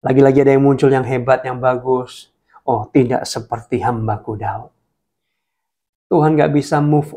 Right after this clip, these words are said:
on dari Daud. Karena Daud ini orang spesial di mata Tuhan. Orang yang berkenan. Orang berkenan itu bahasa lainnya adalah orang yang menyenangkan hatinya Tuhan. Membuat Tuhan kagum. Membuat Tuhan terenyuh.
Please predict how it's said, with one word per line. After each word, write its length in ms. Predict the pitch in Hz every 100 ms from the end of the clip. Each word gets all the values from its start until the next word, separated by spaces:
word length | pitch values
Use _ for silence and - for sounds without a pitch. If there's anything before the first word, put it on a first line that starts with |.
| 135
on 160 | 120
dari 240 | 117 113 117
Daud. 400 | 117 113 - -
Karena 240 | 156 151
Daud 400 | 143 131 135 -
ini 160 | 135 127
orang 240 | 127 120
spesial 720 | - - 127 - - 123 117
di 80 | 113
mata 320 | 113 113 117
Tuhan. 240 | - 117 -
Orang 320 | 147 151 151
yang 160 | 165 156
berkenan. 720 | 156 156 151 151 156 147 -
Orang 240 | 160 170
berkenan 480 | 160 151 156 156 143
itu 480 | 139 180 175 156 - 143
bahasa 400 | 135 135 147 139
lainnya 480 | 135 135 139 156
adalah 240 | 135 131 -
orang 240 | 147 147
yang 60 | 147
menyenangkan 560 | 147 147 147 139 139 131
hatinya 320 | - - 131 127
Tuhan. 300 | 147 120 - _ _ _ _ _ _ _ _ _ _ _ -
Membuat 400 | 147 151 151 -
Tuhan 320 | 160 156 151
kagum. 640 | 156 151 127 156 143 113 - - _ 143
Membuat 400 | 143 151 147 156
Tuhan 320 | 156 156 151
terenyuh. 640 | 156 156 160 160 151 -